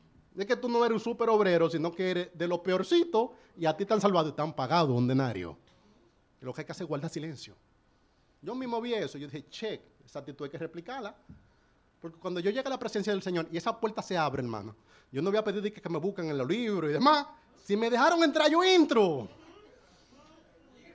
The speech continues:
Dije, "No, déjame contarte la historia de mi vida". Yo no te voy a contar ninguna historia. Yo estoy adentro, ya. Ahí es que la gente daña el asunto.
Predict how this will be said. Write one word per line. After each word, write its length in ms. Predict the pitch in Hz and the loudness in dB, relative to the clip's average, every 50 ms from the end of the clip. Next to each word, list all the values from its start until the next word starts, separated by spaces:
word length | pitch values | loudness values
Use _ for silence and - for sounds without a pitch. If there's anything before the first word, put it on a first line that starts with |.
| - - - - - - - - - - - - - | -20 -20 -20 -20 -20 -20 -20 -20 -20 -20 -20 -10 -6
Dije, 220 | 196 247 240 254 | -2 2 4 6
"No, 200 | 269 320 330 311 | 6 8 8 8
déjame 240 | 311 285 311 330 330 330 | 8 8 6 4 4 4
contarte 400 | 320 302 262 302 302 269 - 302 | 2 2 2 2 0 0 0 -2
la 60 | 285 | -2
historia 320 | - - - 294 302 294 | 0 4 4 6 8 8
de 40 | 285 | 8
mi 120 | 269 277 | 6 6
vida". 220 | 269 302 302 277 277 302 | 4 2 2 2 2 0
Yo 100 | 339 349 | 0 -4
no 100 | 330 294 | -4 -2
te 60 | 320 | 0
voy 100 | 311 311 | 2 4
a 40 | 302 | 4
contar 200 | 311 294 311 294 | 4 4 4 4
ninguna 240 | 294 311 302 320 320 | 2 2 2 2 2
historia. 720 | 311 403 - 359 359 349 349 339 330 311 294 277 269 254 240 | 2 2 2 4 6 8 8 8 8 8 8 8 8 8 8
Yo 100 | 262 294 | 6 4
estoy 160 | 302 320 339 | 4 6 8
adentro, 600 | 330 339 359 392 403 381 349 - - 302 285 254 | 8 8 8 8 6 6 6 4 6 10 10 10
ya. 160 | 254 302 349 349 - - 339 339 339 - 453 453 440 415 381 330 - - - - - _ _ _ - - - - _ _ _ _ _ _ _ _ _ _ _ _ - _ _ _ _ - - - - _ _ _ _ _ _ - - - | 10 10 8 8 8 6 4 4 2 2 0 -2 -4 -8 -8 -10 -12 -20 -20 -20 -20 _ _ _ -20 -20 -20 -20 _ _ _ _ _ _ _ _ _ _ _ _ -20 _ _ _ _ -20 -20 -20 -20 _ _ _ _ _ _ -20 -10 -6
Ahí 100 | 233 277 | -4 -4
es 60 | 277 | -4
que 80 | 269 254 | -2 -4
la 60 | 214 | -4
gente 200 | 240 247 247 226 | -2 -2 -2 -2
daña 300 | 240 247 254 254 247 247 | 0 0 -2 -2 -2 -2
el 60 | 240 | -2
asunto. 500 | 240 240 285 294 302 254 - 240 247 - | -4 -4 -4 -6 -6 -6 -6 -8 -10 -12